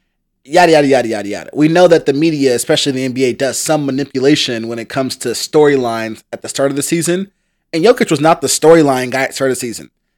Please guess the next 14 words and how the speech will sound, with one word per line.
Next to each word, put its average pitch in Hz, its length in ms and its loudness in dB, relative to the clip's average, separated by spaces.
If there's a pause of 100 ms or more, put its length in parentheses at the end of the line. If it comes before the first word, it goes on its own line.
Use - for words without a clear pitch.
It 135 120 2
was 143 160 2
a 147 80 2
C 180 180 -2
P 180 180 -2
three. 180 440 4
It 127 100 -2
was 139 160 2
a 151 40 2
LeBron. 151 640 2
It 135 140 -4
was 147 220 2
an 156 100 0
Embiid. 160 600 0